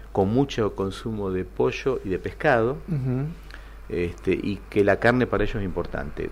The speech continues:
Speaker 1: De todo el balance de esto quedó, eh, una muy buena experiencia y, y, y, y, y, y devolución de parte de,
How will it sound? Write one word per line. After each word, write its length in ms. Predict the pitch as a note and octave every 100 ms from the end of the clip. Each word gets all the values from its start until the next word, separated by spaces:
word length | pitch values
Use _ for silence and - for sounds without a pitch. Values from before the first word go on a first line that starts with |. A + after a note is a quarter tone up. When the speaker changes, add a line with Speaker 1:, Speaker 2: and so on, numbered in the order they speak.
| -
Speaker 1:
De 100 | F2+
todo 460 | G2+ - D3+ E3 D#3
el 40 |
balance 600 | C3+ C#3 C#3 B2+ - A#2+ A#2 -
de 140 | A2+ C3+
esto 320 | C3+ - F#3+ - - - - - - -
quedó, 500 | G2 F#2+ G2+ A2 C#3+ - - - -
eh, 760 | - F2+ F2 E2+ F2 E2+ - - - - -
una 240 | G2 F#2
muy 240 | F2+ B2 C#3+
buena 880 | A#2 G#2+ G#2 G2 F#2 F2+ F2 F2 E2 - - - - - - - -
experiencia 920 | - F2 - E2 C#3+ D#3+ D3 - G#2
y, 340 | F#2 E2+ F2 -
y, 180 | - F2 -
y, 200 | F2 -
y, 200 | D#2+ E2+
y, 480 | - E2 D#2+ D2+ -
y 20 |
devolución 640 | D#2+ F2 E2+ F2 - C#3 C3
de 100 | F#2
parte 360 | F#2 F#2 F#2
de, 360 | D#2+ E2 D#2+